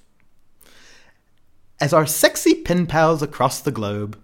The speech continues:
we'd love if you could tell us more about yourselves and also answer some of the thoughts we had. Thank you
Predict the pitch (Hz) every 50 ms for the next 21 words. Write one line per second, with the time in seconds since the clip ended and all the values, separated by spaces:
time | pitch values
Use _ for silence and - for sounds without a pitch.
0 | _ - _ - _ _ 262 302 302 247 196 185 185 190 214 269 254 208 139 113
1 | 110 123 - 160 160 160 170 147 - - - 220 214 196 190 185 - - - -
2 | 208 240 302 302 294 277 233 170 156 123 107 - - 80 - - - - 80 -
3 | - 101 95 - - - - - - 220 - 240 240 233 - - - 440 466 -
4 | - 233 214 208 208 - - - 196 220 220 220 - 233 214 220 - - 214 208
5 | 208 208 208 214 208 - 170 165 156 185 180 - - - 139 156 151 151 - -
6 | - 139 151 147 117 101 92 85 85 87 95 - - - - - - - - -
7 | - - - _ _ _ - - 339 359 339 339 - 277 269 226 - -